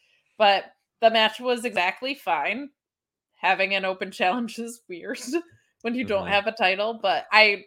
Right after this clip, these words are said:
Speaker 1: I agree with you in that I hope that Drew has to come to SmackDown,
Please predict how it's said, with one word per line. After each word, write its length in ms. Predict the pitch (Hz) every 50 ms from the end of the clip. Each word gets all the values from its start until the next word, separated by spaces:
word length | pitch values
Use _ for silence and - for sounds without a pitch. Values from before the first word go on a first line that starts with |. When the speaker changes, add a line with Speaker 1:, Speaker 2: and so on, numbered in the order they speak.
| _ _ -
Speaker 1:
I 100 | 233 240
agree 360 | 240 240 196 214 226 240 247
with 140 | 233 220 -
you 140 | 233 208 202
in 100 | 190 190
that 140 | 190 180 180
I 80 | 180
hope 360 | 180 185 196 185 185 185 - -
that 280 | 185 175 170 160 - - - _ _ _ _ _ _ _ _ _ _ _ _ _ _ -
Drew 200 | - 233 247 240
has 200 | 214 220 220 220
to 80 | - 226
come 180 | - 285 277 262
to 60 | 240
SmackDown, 680 | - - 254 240 220 220 220 - 208 202 202 202 202 190